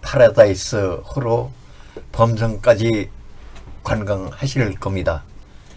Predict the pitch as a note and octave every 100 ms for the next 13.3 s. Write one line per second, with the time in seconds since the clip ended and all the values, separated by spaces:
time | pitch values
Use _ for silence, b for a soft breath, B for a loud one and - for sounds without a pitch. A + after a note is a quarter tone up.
0 | b b b b b b b b b b
1 | b - D3 D#3 B2 A#2 A#2 A2 G#2 C3
2 | A2 A2+ A2+ - G#2+ A2 A#2 G#2+ - A2+
3 | G2+ G2 F2+ E2+ D#2+ D#2+ - - - -
4 | - - - - - - - - - -
5 | - - - - - - - - - -
6 | - - - - - - - - - -
7 | - - - - - - - - - -
8 | A2 A2 G#2+ G#2 G2+ G2+ F#2+ F#2+ - -
9 | G2 F2 - - - - - - - -
10 | - - - - A2+ G#2+ G2+ A2 A2+ -
11 | - - A2 G#2 - - - D3+ - A#2
12 | F#2 A#2+ G#2 F#2+ A2 A2 G#2+ G2 F2 F#2+
13 | F2+ E2+